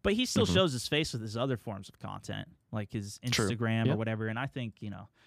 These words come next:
Speaker 1: there's a ton of stuff you can do there. But anyways, I, I, you know, it's a good answer.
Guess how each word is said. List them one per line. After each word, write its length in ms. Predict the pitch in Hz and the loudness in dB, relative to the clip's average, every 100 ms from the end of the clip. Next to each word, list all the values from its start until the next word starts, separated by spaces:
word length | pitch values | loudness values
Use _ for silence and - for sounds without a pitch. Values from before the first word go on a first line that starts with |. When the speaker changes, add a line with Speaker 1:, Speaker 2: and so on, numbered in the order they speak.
| _ - | _ -10
Speaker 1:
there's 180 | 120 101 | -10 -6
a 20 | |
ton 160 | - | -4
of 80 | 110 | -4
stuff 140 | 104 98 | -4 -6
you 80 | |
can 80 | 98 | -8
do 140 | 95 98 | -8 -8
there. 140 | 101 | -6
But 160 | 107 180 | -2 2
anyways, 440 | 208 139 123 - - _ _ _ - | 2 4 2 -2 -12 _ _ _ -4
I, 140 | 127 - 73 107 - | -4 -4 -14 -14 -6
I, 160 | 131 117 _ | -6 -6 _
you 100 | 131 | -14
know, 160 | 117 92 _ _ | -14 -14 _ _
it's 80 | - | -18
a 40 | - | -10
good 120 | 135 | -8
answer. 320 | 120 - 135 | -8 -10 -14